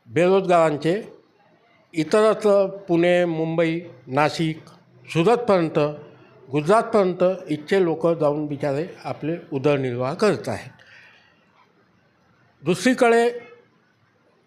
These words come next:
शेतीमालाला भाव भेटत नाही.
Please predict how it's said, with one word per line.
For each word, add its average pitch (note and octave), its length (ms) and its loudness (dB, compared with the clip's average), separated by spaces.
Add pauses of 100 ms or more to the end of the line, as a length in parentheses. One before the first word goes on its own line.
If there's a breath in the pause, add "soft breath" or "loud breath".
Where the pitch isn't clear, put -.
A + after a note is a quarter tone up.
(160)
शेतीमालाला A3 1080 2 (680)
भाव C#3 260 2
भेटत F3+ 340 0
नाही. A#2+ 320 -4